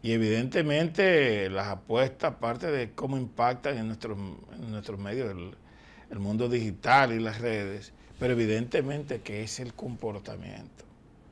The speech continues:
que socialmente incluso que se legitima de alguna manera. Eh, en materia de lo que es la formación, ya el profesor ha sido suspendido,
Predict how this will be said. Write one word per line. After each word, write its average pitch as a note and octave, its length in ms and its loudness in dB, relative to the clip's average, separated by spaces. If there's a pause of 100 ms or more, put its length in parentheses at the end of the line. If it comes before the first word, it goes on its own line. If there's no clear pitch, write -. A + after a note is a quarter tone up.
(760)
que G#2+ 140 -6
socialmente A#2 600 0
incluso B2+ 380 0
que C#3+ 100 -2
se A2 140 -2
legitima G2+ 840 -4
de F2+ 120 -8
alguna F#2 280 -8
manera. F2 520 -10 (1080)
Eh, F#2+ 1000 2 (180)
en G#2+ 220 -4
materia B2+ 440 2
de C#3+ 320 6 (960)
lo A2 100 -2
que B2 100 -4
es A#2 60 2
la B2+ 80 2
formación, C3 720 0
ya G#2 80 0
el F#2 80 0
profesor G2 400 -4
ha G2 60 -2
sido F#2+ 280 -6
suspendido, C3 1000 0